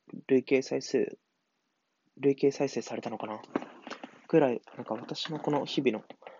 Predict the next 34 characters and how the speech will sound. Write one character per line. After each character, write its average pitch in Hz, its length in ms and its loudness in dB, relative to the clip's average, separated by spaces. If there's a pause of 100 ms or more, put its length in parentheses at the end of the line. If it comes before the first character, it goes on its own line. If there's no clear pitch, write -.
(140)
発 - 160 -8
信 147 160 -2
の 143 100 0
中 143 240 -4
で 147 60 -2
は 139 160 -2
す - 180 -6
ご 123 100 0
く - 200 -8 (1000)
多 139 100 2
く - 120 -8
の 117 100 -8
方 - 220 -8
に 113 100 -10
知 - 180 -4
っ - 80 -20
て - 100 -2
い 113 80 0
た - 120 -12
だ 113 100 -4
い 107 60 -6
た 135 320 0 (540)
放 - 200 -2
送 - 180 -4
に 123 100 -10
な 123 80 -6
っ 117 40 -20
て - 180 -6
い 113 60 0
る 110 100 -4
ん - 40 -10
で - 80 -12
す - 160 -10
よ。 - 80 -20